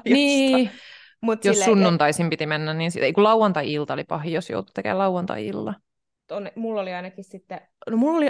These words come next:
Speaker 2: opiskelua alussa, mulla oli semmonen työ, missä piti olla lauantaisin ja sunnuntaisinkin välillä johonkin yhteentoista illalla,
Speaker 1: Mm.
Speaker 2: niin se oli ärsyttävää, mut sit se mun loppu-,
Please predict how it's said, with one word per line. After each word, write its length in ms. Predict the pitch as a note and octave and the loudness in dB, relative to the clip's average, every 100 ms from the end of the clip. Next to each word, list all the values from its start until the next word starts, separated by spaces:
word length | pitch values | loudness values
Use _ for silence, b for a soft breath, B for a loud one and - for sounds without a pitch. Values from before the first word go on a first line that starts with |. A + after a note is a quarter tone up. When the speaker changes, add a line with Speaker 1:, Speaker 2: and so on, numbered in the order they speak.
| - | 0
Speaker 2:
opiskelua 560 | D4 D#4+ - F#3 F3+ | -2 -2 -4 -4 -2
alussa, 360 | F#3+ G3+ E3+ E3+ | -2 -4 -4 -8
mulla 200 | D#3+ D#3+ | -4 -4
oli 100 | D#3 | -4
semmonen 440 | E3 D#3+ D3 C#3+ | -6 -8 -6 -8
työ, 220 | D3 D3 C#3+ | -6 -4 -4
missä 260 | C#3 - | -8 -14
piti 200 | - C#3+ | -14 -10
olla 280 | C#3 C#3 C#3 | -8 -8 -8
lauantaisin 540 | D3+ D3 C#3 - F3 - | -6 -6 -8 -10 -10 -12
ja 40 | |
sunnuntaisinkin 840 | D#3+ D#3+ D#3 E3 F3 F#3+ F#3 F#3+ | -12 -12 -12 -10 -10 -10 -12 -10
välillä 280 | G3+ G3 G3 | -8 -6 -4
johonkin 300 | G3 G3 F3+ | -4 -4 -6
yhteentoista 640 | G3 - G3 G#3+ G#3+ - - | -8 -6 -6 -6 -8 -10 -8
illalla, 260 | E3 E3 E3 | -4 0 0
Speaker 1:
Mm. 60 | |
Speaker 2:
niin 120 | F#3 G#3+ | -2 -2
se 100 | G3 | -2
oli 120 | F3 | -2
ärsyttävää, 520 | E3+ G3+ - G3+ G3 | -2 -6 -8 -6 -6
mut 140 | G3 | -8
sit 160 | G3+ G3+ | -10 -10
se 80 | G3 | -6
mun 140 | F#3+ | -2
loppu-, 360 | F#3+ G3 E3+ | -2 -2 -8